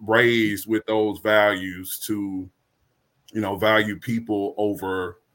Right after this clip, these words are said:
everything, to seek out relationships and meaningful relationships, you know, and I don't mind saying it since we being candid. You know, I grew up in a single parent household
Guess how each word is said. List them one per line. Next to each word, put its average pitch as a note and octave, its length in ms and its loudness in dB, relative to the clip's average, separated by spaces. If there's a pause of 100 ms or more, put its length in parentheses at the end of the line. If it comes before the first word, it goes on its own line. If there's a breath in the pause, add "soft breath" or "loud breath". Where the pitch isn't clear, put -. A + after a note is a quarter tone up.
(160)
everything, F#2+ 600 -6
to - 160 -10
seek A#2 300 -4
out G#2+ 220 4
relationships F#2+ 1040 -6 (480)
and A2 380 0
meaningful A#2+ 540 4
relationships, F2+ 920 -12 (460)
you A2 120 0
know, G#2+ 320 2
and G2+ 200 -4 (120)
I G#2 80 2
don't A#2 180 4
mind A2+ 440 2
saying A#2+ 360 2
it B2 120 -4
since A2 220 -4
we A2 100 -2
being G#2 300 -2
candid. A#2+ 580 0
You A2+ 100 -4
know, G#2+ 120 0
I G#2 120 4
grew A2+ 220 2
up A2+ 80 -2
in A2 100 -2
a G#2+ 80 -4
single A2 280 -2
parent A2 300 0
household F#2 640 0